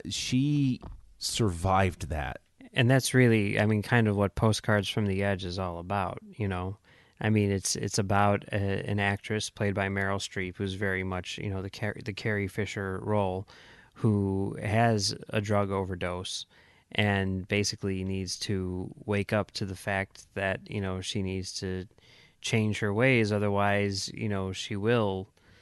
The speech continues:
Speaker 2: you know, die or, you know, at the very least, you know, end her career.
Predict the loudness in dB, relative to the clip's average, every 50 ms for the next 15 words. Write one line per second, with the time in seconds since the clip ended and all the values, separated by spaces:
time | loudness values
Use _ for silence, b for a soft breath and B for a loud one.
0 | b b b b b b _ -8 -6 -4 -4 -4 -6 -8 -10 -14 -20 -10 _ -2
1 | -2 -2 -2 -4 -4 -4 -2 -2 -4 -4 -6 -4 -2 0 0 0 0 -2 -2 -4
2 | -8 -10 -8 -4 -4 -2 -2 -2 -2 -2 -4 -2 0 2 2 4 4 4 2 2
3 | 2 2 2 0 -2 -4 -6 -6 -4 -2 -2 -2 -2 -4 -6 -6 -2 0 0 2
4 | 2 0 -2 -4 -6 -6 -8 -8 -4 -2 0 2 2 2 2 0 -2